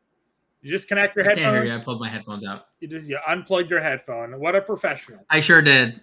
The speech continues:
Speaker 2: I
Speaker 1: What
Speaker 2: sure
Speaker 1: a
Speaker 2: did. That was a
Speaker 1: professional.
Speaker 2: professional move.
Speaker 1: Yeah.
Speaker 2: I, <sighs> yeah, it's, you know, the new set. I have a little new setup, so, like, I'm, I'm just the way that my arm came down on my wire. Um,
Speaker 1: That's fine. So Michael Grove,
Speaker 2: maybe Mi-,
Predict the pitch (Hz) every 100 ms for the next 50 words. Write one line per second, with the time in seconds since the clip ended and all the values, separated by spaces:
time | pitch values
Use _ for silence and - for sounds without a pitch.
0 | _ - 139 135 151 135 131 123 127 127
1 | 120 123 113 113 110 113 107 101 _ 120
2 | 110 - _ - 139 - - - - -
3 | - _ _ - - 120 113 - - -
4 | 160 180 185 233 247 - 151 131 165 190
5 | - 233 214 196 185 170 147 147 135 131
6 | - 135 127 120 117 127 117 - 143 -
7 | _ _ _ _ _ - 170 - 151 170
8 | 180 151 139 127 139 147 151 147 156 147
9 | 143 143 135 120 117 120 131 131 131 -
10 | 131 131 131 123 117 _ _ _ _ _
11 | _ _ _ _ - 175 - 113 113 _
12 | _ 240 277 285 294 - - 247 233